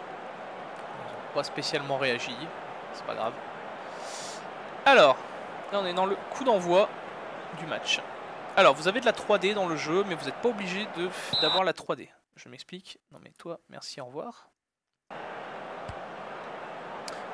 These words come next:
Alors, vous pouvez configurer beaucoup de choses. La caméra. Vous pouvez avoir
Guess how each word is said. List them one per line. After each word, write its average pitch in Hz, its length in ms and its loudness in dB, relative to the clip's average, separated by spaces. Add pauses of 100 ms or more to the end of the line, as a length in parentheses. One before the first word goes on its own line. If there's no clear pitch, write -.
(360)
Alors, 160 260 6
vous - 220 -6
pouvez 185 180 -2
configurer 170 480 -4
beaucoup 170 240 -2
de - 60 -8
choses. - 280 -4 (100)
La 156 100 0
caméra. 185 480 4
Vous - 840 0
pouvez 151 100 6
avoir 139 160 8